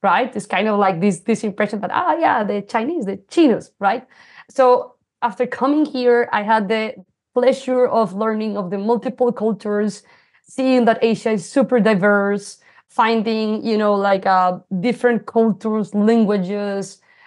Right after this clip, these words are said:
and learning a lot from the other, the, the other half of the world, right? Uh,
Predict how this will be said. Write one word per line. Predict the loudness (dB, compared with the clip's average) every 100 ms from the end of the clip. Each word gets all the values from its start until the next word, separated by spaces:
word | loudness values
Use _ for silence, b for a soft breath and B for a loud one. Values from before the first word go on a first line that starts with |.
| b
and | 0 4
learning | 4 4 4 2
a |
lot | 2 2 0 -2
from | -6
the | -2
other, | 0 0 -2 -4
the, | -6 -4
the | 0 0
other | 2 0
half | 2 0 0
of | -2
the | -2
world, | 0 0 0 -6 -2
right? | 0 0
Uh, | 0 -4